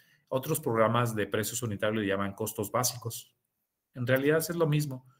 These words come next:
Costo básico, costo auxiliar o costo preliminar,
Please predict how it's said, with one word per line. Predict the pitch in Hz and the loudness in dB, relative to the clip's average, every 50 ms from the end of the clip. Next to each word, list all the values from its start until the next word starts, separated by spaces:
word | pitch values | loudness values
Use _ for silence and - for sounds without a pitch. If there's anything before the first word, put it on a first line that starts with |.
| _ _ _ _ _ _ | _ _ _ _ _ _
Costo | - 143 156 151 151 - 135 | 2 2 2 4 4 4 4
básico, | 143 160 175 175 - 185 - - 180 175 170 - | 6 6 6 6 4 0 0 0 0 -2 2 6
costo | 151 151 151 151 151 156 | 6 6 8 6 4 2
auxiliar | 147 151 - 143 143 147 160 175 180 160 | 2 2 2 2 4 4 6 6 4 4
o | 147 | 2
costo | - 143 139 131 - 143 120 104 | 2 0 0 0 0 -2 -2 -2
preliminar, | 107 107 98 98 95 90 90 87 82 82 82 | -2 -2 -2 -2 -4 -4 -6 -8 -8 -8 -10